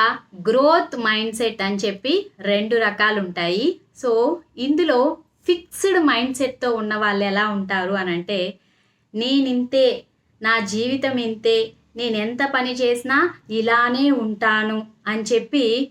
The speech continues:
ఫిక్స్ అయిపోతారనమాట. ఫిక్స్‌డ్ మైండ్‌సెట్ వాళ్ళు ఎలా ప్రవర్తిస్తారంటే,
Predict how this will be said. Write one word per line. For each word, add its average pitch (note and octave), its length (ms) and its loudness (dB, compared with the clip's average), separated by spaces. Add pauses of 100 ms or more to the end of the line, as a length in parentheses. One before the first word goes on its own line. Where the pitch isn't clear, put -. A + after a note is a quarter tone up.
(280)
ఫిక్స్ F4 320 0
అయిపోతారనమాట. E3+ 880 -2 (1800)
ఫిక్స్‌డ్ F#4 600 -2
మైండ్‌సెట్ D4 560 0
వాళ్ళు B3+ 320 0
ఎలా G#3 240 2
ప్రవర్తిస్తారంటే, G3+ 1040 -2